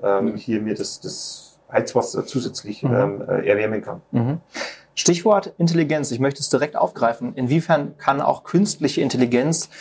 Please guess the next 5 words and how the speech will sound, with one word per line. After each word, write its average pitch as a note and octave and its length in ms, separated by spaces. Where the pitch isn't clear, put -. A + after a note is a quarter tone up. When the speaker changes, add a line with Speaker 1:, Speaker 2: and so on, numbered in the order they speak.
Speaker 3:
zu - 400
einer C3 480
verbesserten A#2 920
Nachhaltigkeit A2+ 800
beitragen? A2+ 460